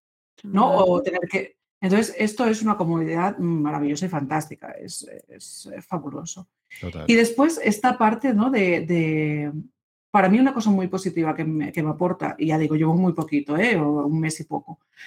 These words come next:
Speaker 1: eh, pero una cosa muy chula que me aporta el membership es el, el estar continuamente pensando y creando, que puede ser una parte negativa también, porque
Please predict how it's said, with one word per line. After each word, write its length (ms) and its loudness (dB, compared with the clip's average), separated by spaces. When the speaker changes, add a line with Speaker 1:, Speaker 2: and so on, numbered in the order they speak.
Speaker 1:
eh, 200 6
pero 180 4
una 120 6
cosa 160 4
muy 180 6
chula 180 2
que 60 4
me 100 4
aporta 260 0
el 60 2
membership 420 0
es 280 -2
el, 500 2
el 340 2
estar 440 0
continuamente 800 4
pensando 600 4
y 60 0
creando, 360 2
que 100 2
puede 200 6
ser 200 2
una 120 4
parte 220 2
negativa 380 2
también, 280 2
porque 460 -2